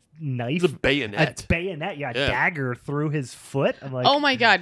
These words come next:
Speaker 3: Do you also, did you also die laughing when he was howling that entire time? Like,
Speaker 1: Yeah.
Speaker 3: he's
Speaker 2: Yeah.
Speaker 3: getting real off on this.
Speaker 2: Yeah.
Speaker 1: So Kate, Kate wasn't watching this movie at all. She was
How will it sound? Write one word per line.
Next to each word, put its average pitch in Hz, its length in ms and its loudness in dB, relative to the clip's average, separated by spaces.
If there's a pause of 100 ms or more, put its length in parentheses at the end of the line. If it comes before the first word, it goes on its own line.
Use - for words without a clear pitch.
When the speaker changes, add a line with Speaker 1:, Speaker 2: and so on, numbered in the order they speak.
(160)
Speaker 3:
Do 226 100 -2
you 262 220 2
also, 226 440 2
did 185 160 -4
you 214 160 -2
also 175 340 -2
die 160 400 0
laughing 165 640 2
when 170 140 2
he 175 160 0
was 151 220 0
howling 190 680 0
that 220 180 6
entire 220 560 -2
time? 202 360 0
Like, 160 140 2
Speaker 1:
Yeah. 143 120 4
Speaker 3:
he's 277 220 0
Speaker 2:
Yeah. 160 120 4
Speaker 3:
getting 175 240 0
real 170 240 0
off 160 320 -2
on - 180 -10
this. 104 220 -10
Speaker 2:
Yeah. 131 240 2
Speaker 1:
So 175 200 2
Kate, - 380 -4
Kate 220 360 -6
wasn't 156 380 -6
watching 110 400 -8
this 139 180 -8
movie 139 240 -4
at 101 60 -8
all. 107 340 -4
She 135 140 -8
was 127 260 -6